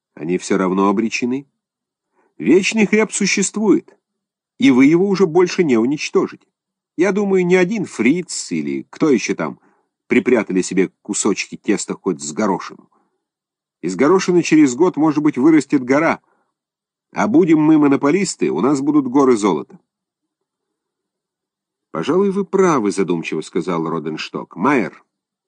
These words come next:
поезжайте немедленно к профессору Бройеру, предложите ему миллион, два, сколько запросит.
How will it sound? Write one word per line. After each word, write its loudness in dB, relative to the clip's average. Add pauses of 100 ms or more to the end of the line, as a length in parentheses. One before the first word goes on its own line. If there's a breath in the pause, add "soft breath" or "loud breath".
(640)
поезжайте 2
немедленно 2
к -18
профессору 0
Бройеру, 2
предложите 0
ему 2
миллион, 2
два, 0
сколько -2
запросит. -2